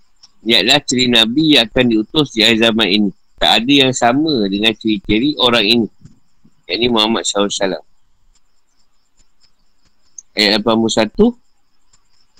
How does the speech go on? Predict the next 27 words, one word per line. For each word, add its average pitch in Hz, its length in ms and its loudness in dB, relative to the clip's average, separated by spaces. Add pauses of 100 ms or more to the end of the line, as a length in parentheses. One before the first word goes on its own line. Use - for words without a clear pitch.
(120)
menunjukkan 117 720 2
bahawa 131 200 4
sesuatu 123 400 0
yang 143 160 4
digantungkan 131 880 0
pada 131 240 0
dua 127 160 4
syarat 123 400 0
tidak 127 320 -2
terwujud 131 440 2 (320)
dengan 110 280 0
terpenuhinya 120 840 0 (640)
salah 107 280 0
satu 113 360 -2
saja 110 400 0
dari 120 320 0
dua 117 160 2
syarat 113 400 0
itu. 92 240 -10 (640)
Ini 107 80 -2
serupa 107 400 -2
dengan 127 160 2
firman 110 240 0
Allah 104 160 0
Subhanahu - 240 -4
Wa - 80 -4
Taala. - 240 -2